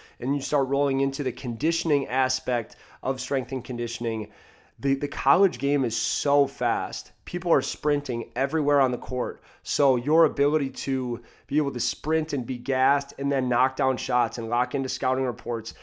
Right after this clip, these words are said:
and do all the different things that need to be done in addition to just existing on the court,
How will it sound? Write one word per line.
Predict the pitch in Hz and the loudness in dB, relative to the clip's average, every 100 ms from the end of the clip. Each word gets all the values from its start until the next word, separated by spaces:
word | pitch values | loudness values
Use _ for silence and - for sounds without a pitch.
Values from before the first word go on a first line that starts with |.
| - - | -14 -10
and | 123 | -4
do | 147 | 2
all | 165 | 2
the | 139 | 2
different | 143 147 123 123 | 0 -2 -2 0
things | 143 135 | 0 0
that | 123 117 | -2 -2
need | 135 147 | -4 -4
to | - 127 | -6 -6
be | 123 | -4
done | 117 123 135 | 0 2 2
in | 143 135 | 0 -2
addition | 117 127 135 147 135 | -2 -4 -4 -4 -4
to | 139 | -4
just | 131 135 139 | -6 -6 -8
existing | 113 120 135 151 135 | -8 -6 -4 -2 0
on | 123 | -2
the | |
court, | 113 - 123 160 208 | -4 -4 -2 -2 -2